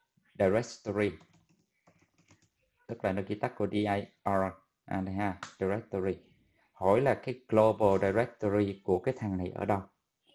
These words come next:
Thì lúc này á, mình mới, à, mở vô cái thư mục này. À, mình mở vô cái thư mục này. Rồi, bây giờ á, <clears throat> tôi sẽ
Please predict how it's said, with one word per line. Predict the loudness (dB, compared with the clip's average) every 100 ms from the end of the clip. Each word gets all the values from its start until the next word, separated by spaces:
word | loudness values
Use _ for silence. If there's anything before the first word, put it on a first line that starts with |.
| _ _
Thì | -2
lúc | 0 2
này | 4 6
á, | 4 2 -8 _ _ _ _ -6
mình | -2 0
mới, | 2 4 4 0 -6 _ _ _ _ _ -6
à, | 0 2 4 2 0 -2 -10 _ _ _ _ -6
mở | 2 4 6
vô | 6 4 2
cái | -2
thư | 0
mục | 0 0 0
này. | -4 -4 _ _ _ _ _ _ -8
À, | -4 -2
mình | -2 -2
mở | -2 0
vô | -4
cái | -6
thư | -6
mục | -6 -4
này. | -4 -4 -6 _ -20 -20 -20 _ _ _ _ _ _ 0
Rồi, | 2 2 -4 _ _ 0
bây | 2
giờ | 6 8 10 8
á, | 2 -6 _
<clears throat> | -2 0 0 -2 _ _ _ _ _ _ _ _ _ _ _ _ _ _ _ _ _ _ _ _ _ _ _ _ _ _ _ _ _ _ -2
tôi | 0
sẽ | 2 4 4 2